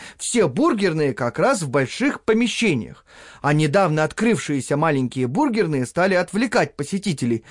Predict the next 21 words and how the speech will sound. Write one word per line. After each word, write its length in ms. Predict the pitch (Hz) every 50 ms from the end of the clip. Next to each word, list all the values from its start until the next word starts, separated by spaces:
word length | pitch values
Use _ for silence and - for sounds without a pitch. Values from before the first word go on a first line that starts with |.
| - -
и 100 | - 139
даже 300 | 143 131 160 175 165 202
персонал, 640 | 190 - 240 208 - 262 277 262 226 151 113 113 _ - - -
потому 340 | - 160 151 151 180 185 175
что 140 | 151 - 170
сумели 400 | 147 - 151 160 180 175 160 139
совершить 460 | - - 156 156 156 - 175 147 -
те 100 | - 220
самые 440 | 214 - - 233 214 170 139 131 -
открытия, 720 | - - 139 - - - 254 320 330 254 - 165 127 120 - - - -
которыми 480 | - - 151 143 165 160 160 151 147 147
и 60 | 143
должен 360 | 131 127 208 254 262 226 208
заниматься 480 | 156 151 156 151 143 131 120 - - -
хороший 440 | - - 123 127 156 190 - 185 -
предприниматель. 760 | - 170 165 - - 180 185 196 190 147 117 - - - _ _ _ _ _ _ _ _ _ _ _ _ -
А 100 | - 147
теперь 460 | - - 127 - - 196 240 214 - -
им 240 | 214 233 226 208
придется 600 | 208 _ - 139 135 127 120 139 139 135 - 147
закрыться. 600 | 127 135 135 127 - 127 123 - - - - 117